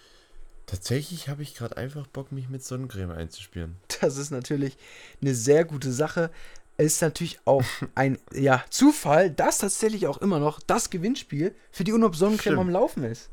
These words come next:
Speaker 1: Tatsächlich hab ich auch hier gerade das Exemplar bei mir.
Speaker 2: Mensch, was ein
Speaker 1: Und
Speaker 2: Zufall.
Speaker 1: wenn ich es jetzt hier wirklich mal so anschaue, es ist wirklich wunderbar. Ich mach kurz die Ru-, Geruchsprobe. Wir machen hier einmal die Sonnencreme auf.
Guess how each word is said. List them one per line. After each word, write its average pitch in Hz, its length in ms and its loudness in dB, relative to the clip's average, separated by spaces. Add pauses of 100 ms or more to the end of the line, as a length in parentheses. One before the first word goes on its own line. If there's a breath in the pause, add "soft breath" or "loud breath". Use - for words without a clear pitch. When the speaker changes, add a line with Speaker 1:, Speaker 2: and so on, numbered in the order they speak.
Speaker 1:
Tatsächlich 147 680 -2
hab 147 180 -4
ich 180 220 -6
auch 110 240 2
hier 139 500 -6
gerade 127 640 4 (140)
das 127 420 4 (280)
Exemplar 135 840 0 (140)
bei 123 220 4
mir. 139 140 4 (180)
Speaker 2:
Mensch, 127 200 4
was 170 180 2
ein 156 120 4
Speaker 1:
Und 113 80 4
Speaker 2:
Zufall. 156 280 6
Speaker 1:
wenn 143 160 6
ich 160 180 -2
es 117 220 -2
jetzt 120 180 -4
hier 117 220 0
wirklich 123 260 -4
mal 113 100 0
so 107 140 -2
anschaue, 104 580 -2
es 92 300 -4
ist - 260 -6
wirklich 104 340 -6 (280 soft breath)
wunderbar. 117 540 4
Ich 104 160 -4
mach 131 180 2
kurz 139 240 -6
die 120 140 -2
Ru-, 110 200 -2
Geruchsprobe. 131 840 -4
Wir 101 100 -6
machen 131 260 -4
hier 127 160 -4
einmal 127 220 -2
die 120 60 -6
Sonnencreme 127 360 -4
auf. 131 220 -2